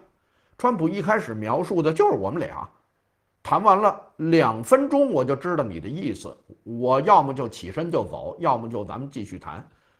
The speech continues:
他一开始说的呢，我就是来倾听，对吧？前两天他一直讲，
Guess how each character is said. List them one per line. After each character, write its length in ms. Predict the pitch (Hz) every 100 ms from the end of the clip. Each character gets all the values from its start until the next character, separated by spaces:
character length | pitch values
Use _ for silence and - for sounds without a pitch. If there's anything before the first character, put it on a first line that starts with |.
| _ _ _
他 120 | - 247
一 160 | 208
开 200 | 156 214
始 220 | - 95
说 240 | 87 185 180
的 140 | 156
呢， 280 | 127 117 101 110
我 140 | 117
就 160 | - 240
是 120 | 120
来 140 | 123
倾 380 | 185 - - 233
听， 340 | 214 254 254 - _ _ -
对 100 | 135
吧？ 240 | 123 - - -
前 200 | - 123
两 120 | 107
天 160 | 113
他 80 | 120
一 140 | 120 113
直 180 | 107
讲， 240 | 113 -